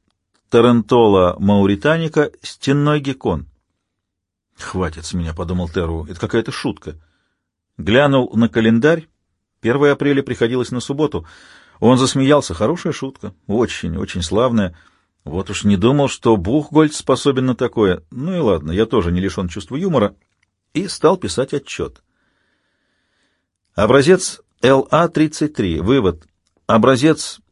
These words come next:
окончательно определён как Homo geckoniens, обычное название человека геккон.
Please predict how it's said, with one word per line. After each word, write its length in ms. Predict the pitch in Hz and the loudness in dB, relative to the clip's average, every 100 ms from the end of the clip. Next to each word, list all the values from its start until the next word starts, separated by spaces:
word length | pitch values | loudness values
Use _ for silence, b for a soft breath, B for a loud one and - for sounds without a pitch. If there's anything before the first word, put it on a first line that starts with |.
| _ _ | _ _
окончательно 800 | 113 117 131 131 151 131 113 113 104 | -2 2 2 2 2 2 4 6 4
определён 460 | 107 98 110 147 | 2 0 2 2
как 400 | - 120 107 - _ | 2 0 -2 -12 _
Homo 640 | 104 - 151 156 147 143 - | -12 0 4 6 4 2 -2
geckoniens, 920 | 104 139 - 175 160 101 80 80 - | -4 -4 0 2 4 2 0 -2 -2
обычное 380 | 101 139 113 104 | -2 0 2 2
название 460 | 98 120 147 135 | 2 0 0 -2
человека 460 | - 113 117 131 113 | 0 2 4 2 0
геккон. 440 | 107 - 127 67 | -4 -2 -2 -2